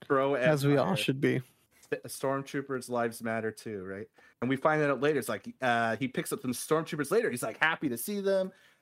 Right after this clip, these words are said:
Speaker 1: and stuff, you know? And, uh, the stormtroopers get on. They're kinda, they're, like, kinda grilling Kenobi, like, asking him, you know, "Where you been? What you up to?"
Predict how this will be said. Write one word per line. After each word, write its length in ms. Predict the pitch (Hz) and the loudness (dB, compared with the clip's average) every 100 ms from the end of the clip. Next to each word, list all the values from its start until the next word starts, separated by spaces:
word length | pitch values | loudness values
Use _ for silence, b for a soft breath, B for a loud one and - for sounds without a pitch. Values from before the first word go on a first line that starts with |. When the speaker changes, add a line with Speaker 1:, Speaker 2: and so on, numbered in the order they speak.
| b | b
Speaker 1:
and 140 | 180 | -10
stuff, 460 | - - 170 165 - | -6 -2 0 -2 -4
you 60 | 160 | -6
know? 320 | 160 160 160 _ _ _ _ _ - | -4 -4 -8 _ _ _ _ _ -6
And, 140 | 117 | 0
uh, 160 | 113 117 | 2 2
the 60 | |
stormtroopers 520 | - 180 175 175 156 156 | 0 -2 -2 -4 -4 0
get 140 | 143 | 2
on. 360 | 127 127 123 123 | 4 2 2 0
They're 80 | 127 | -2
kinda, 320 | - 208 190 | 0 0 0
they're, 120 | 175 208 | 0 0
like, 200 | 190 - _ _ _ _ _ - | 0 -6 _ _ _ _ _ -6
kinda 300 | 185 190 196 | 0 2 2
grilling 420 | 185 190 190 190 185 | 0 0 2 0 -2
Kenobi, 600 | 185 185 180 185 185 - b b b _ | -2 0 0 -2 -4 -10 b b b _
like, 140 | 135 - | -2 0
asking 380 | 135 131 - 131 | 0 0 0 -2
him, 100 | 123 | 0
you 60 | |
know, 140 | 117 107 | 0 0
"Where 180 | 110 110 | 0 0
you 80 | 113 | 2
been? 220 | 120 113 | 0 0
What 140 | 110 110 | -2 -2
you 80 | |
up 120 | 104 - | -4 -4
to?" 320 | 104 101 | -6 -4